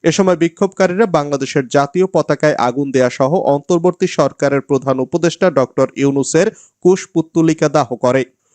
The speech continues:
উদ্ভূত এই পরিস্থিতি বর্তমানে নিয়ন্ত্রণে রয়েছে বলে মনে হলেও হাইকমিশনের সকল সদস্যদের মধ্যে নিরাপত্তাহীনতা বিরাজ করছে। বিবৃতিতে বলা হয়, জাতীয় পতাকা এবং প্রধান উপদেষ্টার কুশপুত্তলিকা পোড়ানোয় তীব্র নিন্দা জানায় বাংলাদেশ সরকার।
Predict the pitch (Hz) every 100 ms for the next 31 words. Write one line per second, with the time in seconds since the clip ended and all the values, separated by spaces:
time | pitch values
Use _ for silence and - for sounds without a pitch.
0 | _ _ 175 180 160 220 226 226 190 175
1 | - 165 - 170 - 135 147 - 170 170
2 | 180 135 139 135 143 131 120 131 160 -
3 | 180 175 131 120 123 - 127 175 156 143
4 | 147 175 165 - 165 185 151 127 131 -
5 | 135 120 123 139 123 123 127 123 156 196
6 | 208 _ _ 135 160 185 190 190 175 170
7 | 165 160 160 143 - 117 110 - 123 135
8 | _ _ _ 110 160 156 202 214 214 196
9 | 185 185 214 165 165 156 196 202 180 165
10 | 185 214 190 185 185 170 151 180 175 160
11 | 160 170 - 185 - 175 170 - 170 -
12 | 170 165 170 160 160 156 151 208 - 165
13 | 156 175 160 151 147 151 151 151 147 127
14 | 131 131 135 - 135 123 -